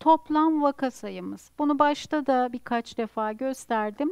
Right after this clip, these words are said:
Artıyoruz. Allah'tan o dönüm noktasına geliyoruz. Arada oynuyor ama kıvrılmaya ve, e, düzelmeye başladı.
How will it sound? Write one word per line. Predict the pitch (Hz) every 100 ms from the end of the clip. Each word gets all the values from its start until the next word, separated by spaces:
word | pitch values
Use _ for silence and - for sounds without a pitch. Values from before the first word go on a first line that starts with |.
| 359
Artıyoruz. | 247 262 262 - 294 285 320 330
Allah'tan | 302 254 277 285 269 359 339
o | 311 269
dönüm | 285 269 285
noktasına | 277 269 - 277 262 262 247
geliyoruz. | 233 254 254 277 277 277 294 -
Arada | 233 247 254 262
oynuyor | 254 269 269 277 294 311
ama | 262 285
kıvrılmaya | - 294 277 262 240 233 233 269 311 - -
ve, | 269 277 285 - - - -
e, | 269 262
düzelmeye | 262 285 262 240 220 247 240
başladı. | 220 202 - 196 196